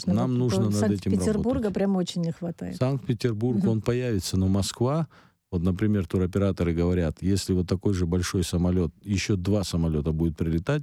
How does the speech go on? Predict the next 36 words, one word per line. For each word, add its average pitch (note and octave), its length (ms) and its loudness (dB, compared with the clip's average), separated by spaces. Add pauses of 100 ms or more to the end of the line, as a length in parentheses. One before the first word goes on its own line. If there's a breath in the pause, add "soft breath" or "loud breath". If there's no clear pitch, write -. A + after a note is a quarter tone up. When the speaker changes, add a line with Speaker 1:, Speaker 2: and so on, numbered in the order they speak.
(120)
Speaker 2:
и G#2+ 100 -4
ещё G2 300 0
два F#2 200 0
самолёта F2+ 560 -4
полных F2 380 -2
гостей B2 400 -2
мы G2 160 -2
будем F2+ 360 -2 (520 soft breath)
принимать E2+ 460 0
в E2+ 60 -2
Абхазии. - 580 -8 (520)
Нужно A#2 360 0
думать G#2 400 0
над E2+ 160 2
этим, A#2 340 0
нужно F2 680 0
разговаривать, G2+ 800 0
вести F2+ 280 -2
переговоры. E2+ 640 0
Очень G2+ 300 0
надеюсь, G#2+ 420 0
что D#2 320 -2
мы E2 140 0
с - 120 -6
этим F2 180 -8
справимся D2 560 -4
к - 80 -14
следующему D2+ 500 -2
году. B1 320 -6 (440 soft breath)
Ну, D3+ 280 -2 (140)
вы G2 80 2
Speaker 1:
Мгм. - 20 2
Speaker 2:
знаете, B2+ 340 0
мы G2+ 120 2
только A2+ 320 -2
начали, G2+ 520 -2